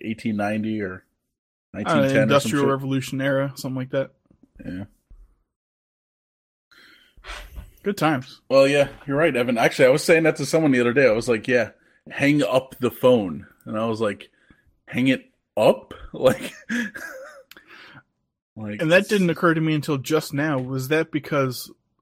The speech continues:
Speaker 2: the phones back then were all wall mounted?
Speaker 1: I believe so.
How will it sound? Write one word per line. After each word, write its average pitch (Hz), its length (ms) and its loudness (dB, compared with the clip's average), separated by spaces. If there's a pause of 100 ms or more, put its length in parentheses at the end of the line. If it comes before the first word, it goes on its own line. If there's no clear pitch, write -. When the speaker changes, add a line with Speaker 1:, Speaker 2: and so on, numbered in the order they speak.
Speaker 2:
the 143 100 -12
phones 139 340 0
back 139 240 -2
then 135 240 0
were 131 180 -2
all 131 220 0
wall 123 220 -4
mounted? 151 360 -6 (1300)
Speaker 1:
I 101 40 -16
believe 95 320 -10
so. 95 240 -8